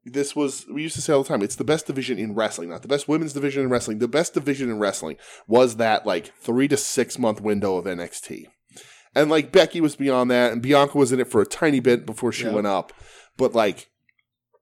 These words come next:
Speaker 1: so I'm sitting there watching this, and I'm like, "These are the W W E wrestlers that I've been the most engaged in, in probably the last ten years."
Speaker 2: Sure.
Speaker 1: So I'm like, and they're in a War Games match, and it's such a prominent spot, uh, and they fucking crushed it.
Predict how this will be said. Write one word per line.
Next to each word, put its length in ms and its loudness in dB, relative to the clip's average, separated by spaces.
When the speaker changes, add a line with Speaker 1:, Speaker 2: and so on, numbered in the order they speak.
Speaker 1:
so 140 0
I'm 60 0
sitting 200 2
there 100 4
watching 460 2
this, 160 -4
and 100 0
I'm 80 -2
like, 320 -2
"These 360 -4
are 160 4
the 160 -10
W 260 0
W 180 2
E 40 0
wrestlers 380 -2
that 100 -2
I've 160 2
been 140 0
the 80 -2
most 420 -2
engaged 560 -6
in, 120 -8
in 220 -10
probably 420 0
the 100 -6
last 360 -4
ten 240 -6
years." 380 -4
Speaker 2:
Sure. 400 -6
Speaker 1:
So 160 0
I'm 120 2
like, 220 -4
and 120 -4
they're 100 4
in 180 2
a 80 0
War 280 4
Games 320 0
match, 420 2
and 100 -8
it's 120 -12
such 120 -8
a 60 0
prominent 560 -2
spot, 500 0
uh, 380 2
and 140 0
they 100 4
fucking 360 0
crushed 420 -12
it. 140 -20